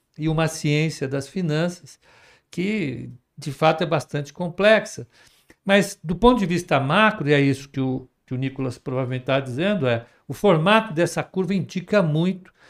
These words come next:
em relação ao que os agentes estão entendendo sobre o futuro e afeta as decisões sobre o futuro. Quando a curva fica meio flat assim, então ela fica retinha, os curtos sobem e os longos não sobem tanto,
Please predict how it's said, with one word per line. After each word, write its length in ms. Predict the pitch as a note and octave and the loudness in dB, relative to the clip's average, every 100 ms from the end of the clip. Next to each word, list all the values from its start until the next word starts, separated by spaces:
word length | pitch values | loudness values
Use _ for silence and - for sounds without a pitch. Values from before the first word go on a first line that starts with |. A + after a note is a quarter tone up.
| - _ | -20 _
em 100 | E3 | -2
relação 460 | D3+ E3+ D#3 D#3 D#3 | 2 4 4 2 -2
ao 80 | D3+ | -2
que 100 | G3 | -2
os 100 | E3+ | 0
agentes 380 | E3 C3 D#3 - | 0 0 -4 -6
estão 500 | - F#3 G#3 D3 - | -2 2 2 0 -4
entendendo 560 | - D3+ D#3 C#3+ C#3 C#3 | -4 0 2 4 2 0
sobre 280 | - C#3+ C3+ | -2 -6 -6
o 20 | |
futuro 560 | - E3+ - E3 G3 - _ _ _ | -4 -6 -4 -4 -4 -8 _ _ _
e 100 | G#3 | 4
afeta 600 | C#4 C#4+ - G3 A#3 F3 | 4 4 2 2 4 2
as 80 | C3 | 2
decisões 540 | C#3+ C3+ C#3+ B2+ C3 | 0 -2 -4 -4 -6
sobre 200 | C3 A#2+ | -8 -12
o 40 | A2+ | -14
futuro. 460 | - A#2+ - G#2+ - _ _ _ _ _ | -14 -12 -10 -10 -12 _ _ _ _ _
Quando 160 | - A#3+ | 0 4
a 80 | C4+ | 4
curva 260 | A3 F#3+ | 4 2
fica 300 | F3+ D3 F3 | 2 2 2
meio 220 | D#3+ D3+ C#3 | 4 2 0
flat 480 | - D3 D3+ - | 0 2 2 0
assim, 260 | B2+ - G3 | -10 -8 -6
então 240 | D3 A#2+ | -6 -6
ela 80 | C3+ | -8
fica 180 | B2+ C#3+ | -6 -4
retinha, 640 | A#2+ A#2 - F3 G3+ A2 - _ _ _ _ _ _ | -2 -4 -6 -4 -4 -4 -10 _ _ _ _ _ _
os 140 | A#2 - | -18 -6
curtos 340 | D#3 D3+ D3 | -4 -2 -4
sobem 560 | - D3+ C#3+ B2 A2+ A2+ _ _ | 0 2 2 0 -6 -10 _ _
e 60 | D3 | -6
os 140 | C3 | -4
longos 280 | C3 C#3 B2+ | -2 -2 -2
não 120 | B2+ | -4
sobem 360 | B2+ C#3+ C3+ A#2+ | -2 2 2 0
tanto, 440 | A#2 F3+ G3+ F#3 | 0 2 2 0